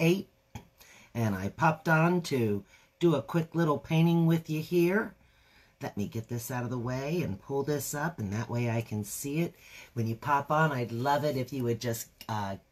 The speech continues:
give me a comment. Let me know that you're out there. Tell me where you're watching from. I'd really appreciate it. I really do appreciate you being here with me. Tonight we're gonna do something totally different. I'm gonna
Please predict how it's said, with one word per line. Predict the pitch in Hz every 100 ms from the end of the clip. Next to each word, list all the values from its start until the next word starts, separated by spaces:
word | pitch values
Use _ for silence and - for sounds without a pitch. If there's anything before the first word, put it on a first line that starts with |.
| _
give | 156 156
me | 123
a |
comment. | 117 - 165 165 165 170 165
Let | 139 -
me | 143
know | 143 143
that | 143 -
you're | 139 -
out | 151 156 -
there. | 156 151 147 143 - -
Tell | - 170
me | 170
where | 156
you're | 139 127
watching | 113 123 135 147 151 151
from. | - 151 147 147 - - -
I'd | 147 143
really | 160 151
appreciate | 110 - 143 - 127 107 95
it. | - - - - 113
I | 113
really | 113 127 120
do | 143 135
appreciate | - 151 123 127 117 -
you |
being | 143 170 151
here | 113 92
with | 92 -
me. | 80 - - - -
Tonight | 139 147
we're | 113
gonna | 127 120
do | 131 123
something | 131 - 117
totally | - 143 147 156 156 156 160 160 139
different. | 120 143 - 85 - _ - -
I'm | 107 117
gonna | 113 95 80 69